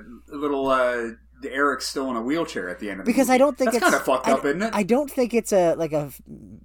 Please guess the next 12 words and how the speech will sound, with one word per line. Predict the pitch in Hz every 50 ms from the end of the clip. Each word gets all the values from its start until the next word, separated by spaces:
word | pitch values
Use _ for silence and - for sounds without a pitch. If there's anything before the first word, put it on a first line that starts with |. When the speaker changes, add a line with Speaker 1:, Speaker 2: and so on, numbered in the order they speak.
| - -
Speaker 2:
physical | - - - - 233 220 - 226 - 190 170 156
thing. | 147 - - - 247 240 196 160 147
I | 147 151
think | - 190 180
it's | 190 180 -
a | 147
metaphysical | 131 143 170 226 240 185 135 - 147 131 120 123 123 120
thing. | 117 120 104 - - - -
I | - 165
think | 147 202 240 233
it's | 254 - - 196
like | 185 175 160 -